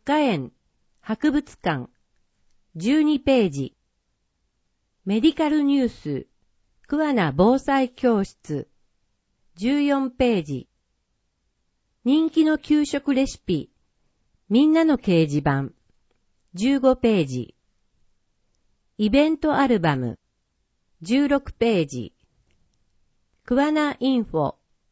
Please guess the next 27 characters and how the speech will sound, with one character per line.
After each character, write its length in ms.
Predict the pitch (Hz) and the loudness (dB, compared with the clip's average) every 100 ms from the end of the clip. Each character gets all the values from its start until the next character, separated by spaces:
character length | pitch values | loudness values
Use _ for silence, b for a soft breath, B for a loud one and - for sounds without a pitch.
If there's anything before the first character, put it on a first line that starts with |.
| _ _ _ _ | _ _ _ _
十 240 | - 254 285 | -4 0 0
八 320 | 285 277 - | -2 -4 -2
ペ 240 | 247 233 | 2 4
ー 40 | 170 | 2
ジ。 280 | 135 - - _ _ _ _ _ _ _ _ _ _ _ _ _ | -4 -10 -12 _ _ _ _ _ _ _ _ _ _ _ _ _
無 120 | 190 | 0
料 300 | 226 302 320 | 4 4 2
相 320 | 320 320 311 202 | 0 0 0 0
談。 320 | 151 123 - _ _ _ _ _ _ _ _ - | -2 -4 -10 _ _ _ _ _ _ _ _ -2
二 220 | 294 277 | 0 0
十 240 | 277 214 | 0 0
八 340 | 165 160 - - | 0 -4 -6 -2
ペ 240 | 190 170 | 0 0
ー 40 | 127 | -2
ジ。 240 | 131 - _ _ _ _ _ _ _ _ _ _ _ _ _ - | -8 -12 _ _ _ _ _ _ _ _ _ _ _ _ _ -6
桑 280 | 311 302 | -2 0
名 300 | 220 156 131 _ - | 0 -2 -4 _ 0
フ 60 | |
ィ 80 | 240 | 2
ル 100 | 302 | 2
ム 100 | 320 | 0
コ 160 | - 294 | 0 0
ミ 140 | 285 | 0
ッ 20 | |
シ 240 | 277 - 196 | -2 -4 -2
ョ 80 | 143 | -2
ン。 200 | - | -6